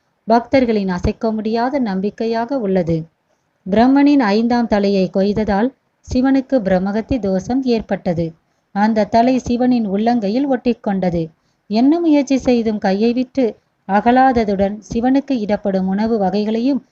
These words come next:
அத்தலையே உண்டு வந்தது. மகாவிஷ்ணு அறிவுரைப்படி பார்வதி தேவி மூன்று கவளம் அன்னத்தை எடுத்து இரண்டு கவளத்தை சிவன் கையில் இட பிரம்ம கபாலமே வழக்கம் போல் உண்டு விடுகிறது.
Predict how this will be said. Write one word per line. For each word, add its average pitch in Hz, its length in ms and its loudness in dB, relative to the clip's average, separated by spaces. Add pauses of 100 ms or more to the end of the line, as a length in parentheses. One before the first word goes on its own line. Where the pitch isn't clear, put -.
(240)
அத்தலையே 226 580 0
உண்டு 247 320 0
வந்தது. 175 400 -2 (520)
மகாவிஷ்ணு 226 680 0
அறிவுரைப்படி 214 680 0 (460)
பார்வதி 269 480 2
தேவி 226 360 0
மூன்று 233 440 0
கவளம் 202 440 -2
அன்னத்தை 208 500 -2
எடுத்து 202 400 -2 (920)
இரண்டு 285 360 6
கவளத்தை 220 480 4
சிவன் 233 360 2
கையில் 190 400 0
இட 185 180 0 (520)
பிரம்ம 226 440 4
கபாலமே 214 600 4
வழக்கம் 220 460 2
போல் 320 180 -2
உண்டு 233 240 0
விடுகிறது. 180 460 0